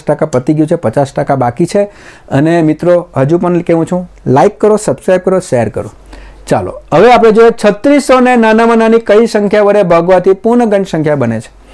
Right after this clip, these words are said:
હવે મિત્રો, આપણે એમ કહી છે કે છત્રીસો ને નાનામાં નાની કઈ સંખ્યા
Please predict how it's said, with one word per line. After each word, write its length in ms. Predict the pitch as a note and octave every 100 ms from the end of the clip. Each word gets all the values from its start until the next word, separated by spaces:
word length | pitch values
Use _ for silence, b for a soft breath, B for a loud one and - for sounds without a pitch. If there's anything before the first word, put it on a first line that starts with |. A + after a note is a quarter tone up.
| B B B B
હવે 180 | - G3+
મિત્રો, 220 | G#3 G#3+
આપણે 240 | G#3+ G#3 G#3
એમ 100 | G#3
કહી 180 | G#3 G#3
છે 180 | G#3
કે 140 | G#3 G#3 G#3+ G#3+ - b b b b -
છત્રીસો 420 | F#3+ F3+ A3+ A3 A3
ને 120 | A3+
નાનામાં 480 | G#3+ G3 G#3 A3+ A3+
નાની 220 | A3+ A3+ A#3+
કઈ 160 | A3 A#3
સંખ્યા 580 | - A3 G#3 A3 A3 A3